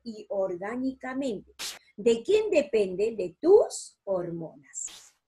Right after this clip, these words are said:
¿Ya? De tus hormonas. Bien, entonces,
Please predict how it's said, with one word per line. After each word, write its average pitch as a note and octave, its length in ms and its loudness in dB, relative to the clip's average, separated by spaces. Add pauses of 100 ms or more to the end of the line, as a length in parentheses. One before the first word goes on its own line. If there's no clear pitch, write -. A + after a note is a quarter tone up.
(340)
¿Ya? C#4 280 0
De E3+ 240 -10
tus F#4+ 320 0
hormonas. E3 800 -12 (800)
Bien, C4 340 -2
entonces, G#3+ 580 -4